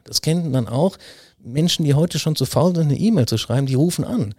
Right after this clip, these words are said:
Aber immer dann, wenn sie gerade Zeit haben, im Auto oder im Zug, dann rufen die an und denken, "Ja, jetzt muss der andere aber gerade für mich jetzt, also jetzt sind sie doch bestimmt voll im Thema." Man sagt, "Nein, ich bin gerade im anderen Thema, aber wir können mal kurz sprechen."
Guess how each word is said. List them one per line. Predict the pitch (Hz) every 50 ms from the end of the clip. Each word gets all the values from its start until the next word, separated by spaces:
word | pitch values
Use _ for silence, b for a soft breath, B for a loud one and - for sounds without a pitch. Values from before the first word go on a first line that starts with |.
| b b b b b b
Aber | b 120 117
immer | 143 156 156
dann, | 147 143 151 165
wenn | 165 165
sie | 147 151
gerade | 147 151 151 139
Zeit | 131 - 170 185 202 -
haben, | 131 104 107
im | 110 98
Auto | 120 147 180 185 151
oder | 120 107
im | 107 107
Zug, | - - 156 208 254 226
dann | 156 156
rufen | 143 151 175 - 175 151
die | - 120
an | - 185
und | 214 196 151 143
denken, | 151 208 202 202
"Ja, | 185 175
jetzt | 165 - - 180
muss | 202 214 -
der | - -
andere | - 214 208 185 180
aber | 170 143
gerade | - - 202 208
für | - 185
mich | 185 220 208
jetzt, | - 175 -
also | - 185
jetzt | 175 185 202 -
sind | - 214 202 202 214 233 -
sie | 190
doch | 196 -
bestimmt | - 165 - 196 202 -
voll | - - 233
im | 220 160 135
Thema." | - 247 285 262 160
Man | 135
sagt, | 120 123 113 -
"Nein, | 139 170 240 277 294
ich | - 139
bin | - 170 180
gerade | 180 185 190
im | 185 -
anderen | - 254 294 285 196 147
Thema, | - 160 156 147 143
aber | 139 147
wir | 160 156
können | - 190 208 214
mal | 202 -
kurz | - 180 - -
sprechen." | - - 285 285 - - 117